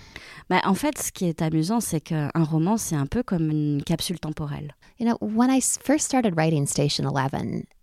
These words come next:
Speaker 2: the company did originally perform works from a whole range of eras. It was Shakespeare, but it was also teleplays, How I Met Your Mother and Seinfeld.
Speaker 1: Et donc, en fait, au début, quand j'ai pensé, euh, à, à,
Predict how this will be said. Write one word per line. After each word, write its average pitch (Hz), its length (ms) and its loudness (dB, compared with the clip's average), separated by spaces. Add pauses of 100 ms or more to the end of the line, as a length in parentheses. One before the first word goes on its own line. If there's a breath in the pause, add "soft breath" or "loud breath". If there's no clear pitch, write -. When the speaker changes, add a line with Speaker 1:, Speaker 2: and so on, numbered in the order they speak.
(260)
Speaker 2:
the 185 160 4
company 403 600 2
did 202 240 4
originally 175 800 4
perform 147 480 0
works 147 380 0
from 151 120 0
a 147 80 0
whole 160 200 4
range 143 280 2
of 131 80 0
eras. 123 520 -2 (400 soft breath)
It 196 120 8
was 202 120 6
Shakespeare, 170 640 2
but 156 160 0
it - 60 0
was 180 100 2
also 202 360 2
teleplays, - 800 -2 (160)
How 170 120 8
I 156 80 6
Met 156 160 2
Your 147 100 0
Mother 139 400 2
and 127 160 -2
Seinfeld. - 540 -2 (1080 loud breath)
Speaker 1:
Et 151 40 -2
donc, 156 160 2
en 190 120 6
fait, 285 240 2
au 202 80 4
début, 190 280 4
quand 208 200 2
j'ai 170 160 2
pensé, 208 480 2
euh, - 100 -4
à, 156 360 -4
à, 160 580 -2